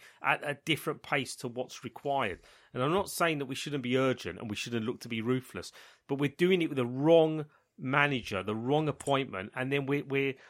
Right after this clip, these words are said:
we're rushing to do something immediately. I mean, when you think about what Conte's saying, you think, "Conte, mate, you haven't even completed a full season,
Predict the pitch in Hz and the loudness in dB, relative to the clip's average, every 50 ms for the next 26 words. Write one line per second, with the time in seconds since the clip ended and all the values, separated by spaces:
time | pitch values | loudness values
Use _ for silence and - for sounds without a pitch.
0 | - - _ - 131 139 135 127 123 123 131 147 196 190 - - - - 113 98 | -20 -20 _ -2 2 4 4 4 4 0 2 6 6 6 6 4 -4 -4 -4 -4
1 | 98 92 - _ _ _ _ _ _ _ - - 127 - 156 151 143 131 - - | -6 -8 -12 _ _ _ _ _ _ _ -12 -12 -4 2 2 2 2 2 -2 0
2 | 165 156 151 151 151 147 143 139 139 151 180 196 196 175 139 117 - - 104 110 | 0 0 0 -2 -8 -6 -6 -4 -2 -2 -2 -2 -2 -4 -6 -6 -6 -6 -4 -4
3 | 120 135 156 160 156 151 - 214 240 247 233 - - 240 220 - 185 156 143 131 | -4 -2 -2 -4 -4 -2 -2 -2 -2 -2 -4 -2 -4 -4 -2 -2 0 0 0 0
4 | 135 143 - - - 180 160 147 - 143 131 - - - 160 147 143 120 98 101 | -2 -4 -8 -6 -2 -2 -2 -2 -2 -4 -6 -6 -4 -2 -2 -2 0 -2 -4 -6
5 | 107 - - - 151 156 165 170 170 - - 185 151 - - - 185 185 170 - | -10 -12 -12 -12 -12 -10 -10 -12 -10 -6 -6 -6 -6 -6 -6 -2 -2 -2 -2 -2
6 | - 120 110 101 95 95 104 - - - - - _ - 156 170 170 - 208 202 | -2 -2 0 0 -2 -4 -6 -8 -14 -20 -20 -20 _ -4 -4 -2 2 4 2 4
7 | 208 214 214 185 185 180 - - 175 151 185 185 170 151 160 147 - - 160 143 | 4 2 0 0 -2 -4 -4 -6 -4 0 0 0 0 0 -2 -4 -2 -4 -4 -4
8 | - - 170 160 156 143 - 95 87 80 | -2 -2 -2 -2 -2 -2 -6 -6 -8 -10